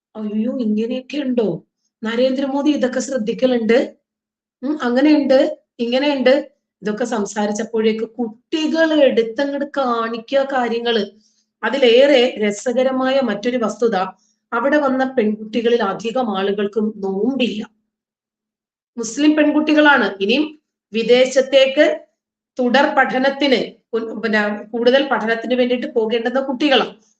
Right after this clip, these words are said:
നോമ്പില്ല. അപ്പൊ ഈ കുട്ടികൾ മാറി നിന്ന് പറയാണ്,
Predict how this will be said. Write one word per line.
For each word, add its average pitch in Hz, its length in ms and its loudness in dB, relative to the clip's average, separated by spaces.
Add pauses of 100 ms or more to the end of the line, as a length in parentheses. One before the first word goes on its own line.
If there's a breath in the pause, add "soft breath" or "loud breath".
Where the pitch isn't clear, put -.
(280)
നോമ്പില്ല. 247 520 2
അപ്പൊ - 600 -10
ഈ 302 140 2
കുട്ടികൾ 277 360 0
മാറി 247 280 0
നിന്ന് 247 240 2
പറയാണ്, 208 580 0